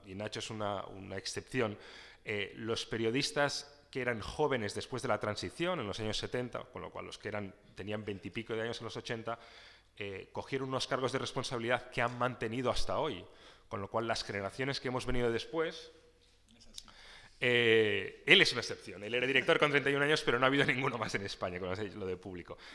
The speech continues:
Las generaciones que hemos ido, que hemos venido después nos hemos encontrado un techo porque había gente mandando que tenía diez, quince años más que nosotros, veinte años más que nosotros y que les quedaban veinte años de carrera.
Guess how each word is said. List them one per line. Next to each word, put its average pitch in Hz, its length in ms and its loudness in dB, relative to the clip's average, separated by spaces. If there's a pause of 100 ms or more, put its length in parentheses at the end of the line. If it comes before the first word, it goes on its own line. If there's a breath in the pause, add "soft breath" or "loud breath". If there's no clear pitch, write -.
(140 loud breath)
Las 110 160 2
generaciones 120 420 2
que - 60 -2
hemos 135 200 0
ido, 139 180 -4
que - 100 -4
hemos 123 120 -2
venido 131 200 0
después 135 280 -2
nos 113 140 -2
hemos 117 160 -2
encontrado 123 520 0
un 135 280 -4
techo 139 460 2 (440 loud breath)
porque 104 540 -4
había 113 240 0
gente 131 260 -2
mandando 123 460 2
que 131 80 2
tenía 117 440 0 (280)
diez, 131 260 2
quince 127 240 -4
años 120 220 -2
más 120 160 -4
que 135 60 -6
nosotros, 143 380 -6
veinte 117 220 -4
años 117 160 -8
más - 140 -12
que 127 80 -12
nosotros 139 340 -8
y 123 80 -10
que 113 100 -4
les 107 140 -2
quedaban 123 340 0
veinte 113 280 -2
años 104 200 -4
de 92 80 -8
carrera. 85 360 -12